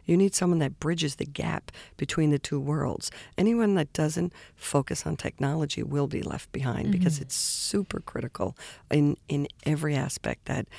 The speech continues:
Speaker 1: that it touches your company.
Speaker 2: Right. And you know, and knowing that end consumer, what they want, who they are is so important today
Speaker 1: Sure,
Speaker 2: for
Speaker 1: I
Speaker 2: any
Speaker 1: mean,
Speaker 2: strategy.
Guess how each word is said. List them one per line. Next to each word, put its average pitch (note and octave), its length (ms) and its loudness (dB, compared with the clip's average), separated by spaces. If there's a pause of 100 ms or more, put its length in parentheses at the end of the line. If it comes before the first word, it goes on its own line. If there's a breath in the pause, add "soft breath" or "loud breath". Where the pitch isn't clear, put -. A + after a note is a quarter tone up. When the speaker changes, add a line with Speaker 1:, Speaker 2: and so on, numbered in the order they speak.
(220 loud breath)
Speaker 1:
that B2+ 240 0
it A#2 100 -2
touches - 380 -6
your - 80 -8
company. - 560 -8
Speaker 2:
Right. E3+ 360 -2
And F#3 160 8
you F#3+ 80 8
know, F3 440 6
and F3 120 6
knowing G3 280 6
that D3 200 0
end D#3+ 140 4
consumer, C3+ 720 2
what E3+ 200 0
they C#3 420 0 (200)
want, C#3+ 240 -2 (100)
who F#3+ 120 4
they D3+ 160 4
are C3+ 280 2
is - 420 -6 (220)
so - 180 -4
important - 340 -4
today - 200 -6
Speaker 1:
Sure, G3+ 240 4
Speaker 2:
for F3+ 80 0
Speaker 1:
I - 20 2
Speaker 2:
any D#3 80 4
Speaker 1:
mean, D3+ 120 4
Speaker 2:
strategy. - 460 -4